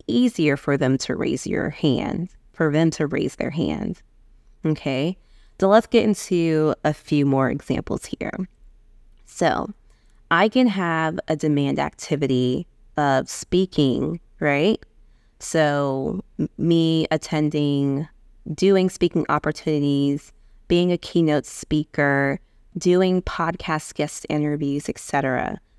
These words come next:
That would be my demand activity. That's gonna be the way that I drive awareness around my business and my offers and essentially just get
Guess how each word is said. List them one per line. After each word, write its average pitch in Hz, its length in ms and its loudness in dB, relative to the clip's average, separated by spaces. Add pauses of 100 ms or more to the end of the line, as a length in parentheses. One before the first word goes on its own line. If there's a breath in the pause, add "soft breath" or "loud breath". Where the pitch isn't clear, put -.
(120)
That 170 180 4
would 220 160 2
be 185 160 2
my 156 180 2
demand 139 680 0
activity. 139 500 -4
That's 151 200 0
gonna 185 220 2
be 170 140 0
the 151 100 -2
way 147 320 -2
that 135 320 -2 (380)
I 143 320 2
drive 156 420 0
awareness 139 720 0
around 139 580 2
my 139 360 0
business 139 560 -2
and 131 100 0
my 123 160 -2 (100)
offers - 800 -2
and 156 320 2
essentially 202 420 2
just - 220 -6
get - 160 -2